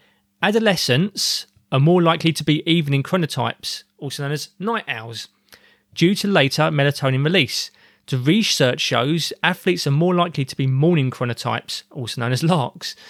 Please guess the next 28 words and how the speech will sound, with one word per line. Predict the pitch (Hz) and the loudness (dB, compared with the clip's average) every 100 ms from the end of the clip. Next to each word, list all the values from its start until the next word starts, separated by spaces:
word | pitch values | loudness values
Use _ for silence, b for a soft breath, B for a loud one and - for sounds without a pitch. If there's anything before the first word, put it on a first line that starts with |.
| B B | B B
but | - 143 | -10 0
those | 190 156 208 - | 4 4 4 2
who | 147 | 2
are | 127 | 4
night | 160 170 | 4 2
owls | 131 123 156 - | 2 2 2 -2
struggle | - - 151 156 135 | -4 -2 0 0 0
more | 120 113 | 0 -2
with | 113 | -4
sleep. | - 135 117 - - B B B B B | -4 -4 -4 -6 -20 B B B B B
When | 180 220 | 2 2
possible, | - 196 143 151 214 208 _ b b - | 0 0 2 2 0 -4 _ b b -6
avoiding | 127 185 208 214 | 2 2 4 2
training | 208 208 185 160 | 2 2 2 0
times | - 135 143 143 - | 0 0 2 0 0
early | 156 175 | 2 4
in | 180 | 4
the | |
morning | 175 165 127 123 160 - - | 4 4 4 2 0 -4 -6
and | 135 135 | 0 2
late | 156 175 - | 2 2 -2
at | 165 | -2
night | 151 127 165 - B B | 2 2 2 -4 B B
allows | - 139 139 - | 0 4 2 2
ample | 160 170 160 160 | 0 0 0 -2
opportunity | 156 - - 160 135 127 | -4 -4 0 0 2 -2
for | 131 131 | -2 -2
sleep | - - 143 104 | -4 -2 -2 -2